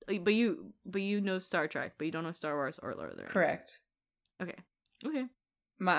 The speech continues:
Speaker 2: I'm on the
Speaker 1: That's
Speaker 2: side of
Speaker 1: fine. I
Speaker 2: Star
Speaker 1: mean,
Speaker 2: Trek and Harry Potter.
Speaker 1: they're pretty long. I will
Speaker 2: That's
Speaker 1: say
Speaker 2: the
Speaker 1: that
Speaker 2: thing.
Speaker 1: Lord of the Rings,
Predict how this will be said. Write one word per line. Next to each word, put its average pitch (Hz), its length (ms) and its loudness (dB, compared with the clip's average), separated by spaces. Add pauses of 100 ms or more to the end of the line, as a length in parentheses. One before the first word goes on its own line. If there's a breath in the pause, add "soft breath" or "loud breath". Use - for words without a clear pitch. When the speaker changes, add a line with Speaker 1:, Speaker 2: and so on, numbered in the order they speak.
Speaker 2:
I'm 185 80 4
on - 40 -
the 185 40 6
Speaker 1:
That's 196 120 2
Speaker 2:
side 175 220 6
of - 20 4
Speaker 1:
fine. 160 120 0
I - 20 -6
Speaker 2:
Star 160 120 8
Speaker 1:
mean, 233 80 6
Speaker 2:
Trek 170 220 2
and 175 100 0
Harry 147 220 2
Potter. - 440 -2 (260)
Speaker 1:
they're 285 260 6
pretty 415 340 12
long. 226 680 10 (120)
I 226 120 6
will 254 80 8
Speaker 2:
That's 294 140 8
Speaker 1:
say 392 60 6
Speaker 2:
the 381 60 6
Speaker 1:
that 403 140 6
Speaker 2:
thing. 214 100 6
Speaker 1:
Lord 226 160 10
of 240 40 10
the 233 100 10
Rings, 226 460 6